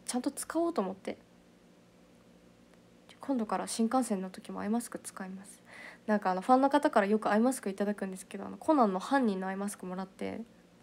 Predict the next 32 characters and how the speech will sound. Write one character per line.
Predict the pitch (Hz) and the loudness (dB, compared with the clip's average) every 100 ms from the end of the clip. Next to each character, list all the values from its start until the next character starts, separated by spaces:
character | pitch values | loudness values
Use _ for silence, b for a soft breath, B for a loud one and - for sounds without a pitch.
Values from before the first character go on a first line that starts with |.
| - - - - - - - - - - | -20 -20 -20 -20 -20 -20 -20 -20 -20 -12
<laughs> | - - 240 - - - - - - - - - - B B B | -10 -8 -8 -10 -14 -20 -20 -20 -20 -20 -20 -20 -20 B B B
ど | 240 302 | 6 6
う | 359 | 6
い | 359 | 4
う | |
セ | 349 359 | 4 4
ン | 247 | 4
ス | 214 | 0
っ | |
て | 208 | -2
思 | 196 202 | -2 -2
っ | |
て | 202 - | -4 -6
ん | 190 | -6
だ | |
け | 185 | -6
ど、 | 190 | -6
ま | 190 | -6
あ、 | |
私 | 202 | -2
は | 269 | 0
結 | 254 247 | 0 -4
構 | |
好 | 202 | -8
き | - | -6
な | 196 | -6
ん | |
で | 190 | -8
す | 196 | -12
け | - | -12
ど | 202 | -8
ね。 | 202 | -8